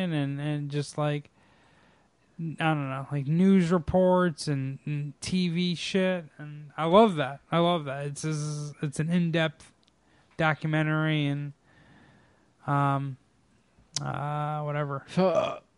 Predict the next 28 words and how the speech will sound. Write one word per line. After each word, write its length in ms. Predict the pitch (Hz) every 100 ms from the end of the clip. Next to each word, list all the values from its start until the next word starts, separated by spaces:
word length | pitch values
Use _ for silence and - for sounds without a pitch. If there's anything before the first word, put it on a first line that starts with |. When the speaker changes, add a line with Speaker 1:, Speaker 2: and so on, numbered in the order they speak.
| _ _ _ _ - _ _ _
Speaker 1:
A 60 | 147
view 440 | 127 139 151 156
of 140 | 156 151
the 100 | 147
subject 580 | - 147 147 139 127
or 80 | 139
the, 260 | 131 135 143 -
the, 240 | 143 139 143 139 139
the, 360 | 143 147 147 135
the 140 | 147 143
situation, 680 | - 151 - 143 147 139 131
the 60 |
story. 400 | - 156 143 139 - _ _ - - - - - _ -
<laughs> 520 | 113 - - - -
I'm 100 | 190
excited. 400 | 185 233 185 123 - _ _ _ -
I'm 120 | 175
excited, 360 | 151 185 143
dude. 220 | 131 139 135 _
I 140 | 147 147
just, 240 | 151 143 _ _ _ _ _ _ _ _ _ _ _ -
I 60 |
don't 280 | 143 139 135
have 120 | 139
a 80 | 135
movie 280 | 127 135 131
to 80 | 123
review. 340 | 123 117 127